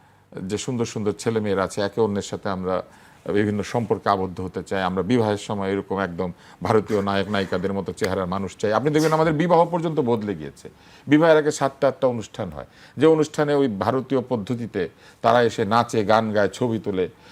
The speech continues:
এমনকি হলুদ বলে না, হালদি বলে, আহ, তারপরে সঙ্গীত বলে, এবং বারো তেরোটা ভারতীয় সিনেমা প্রভাবিত বিবাহ অনুষ্ঠান এখানে চালু হয়েছে।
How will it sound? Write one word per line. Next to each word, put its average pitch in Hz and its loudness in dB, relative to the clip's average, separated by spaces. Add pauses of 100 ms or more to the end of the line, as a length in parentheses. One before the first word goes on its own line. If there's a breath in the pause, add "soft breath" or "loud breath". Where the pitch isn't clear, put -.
(140 loud breath)
এমনকি 143 2
হলুদ 127 4
বলে 123 4
না, 120 0
হালদি 117 2
বলে, 104 2
আহ, - -2 (120)
তারপরে 110 2
সঙ্গীত 127 2
বলে, 98 0 (280 loud breath)
এবং 131 0
বারো 123 8
তেরোটা 139 4 (160)
ভারতীয় 147 4
সিনেমা 151 2
প্রভাবিত 135 -2
বিবাহ 143 2
অনুষ্ঠান 101 -4
এখানে 90 -8
চালু 120 0
হয়েছে। 71 -10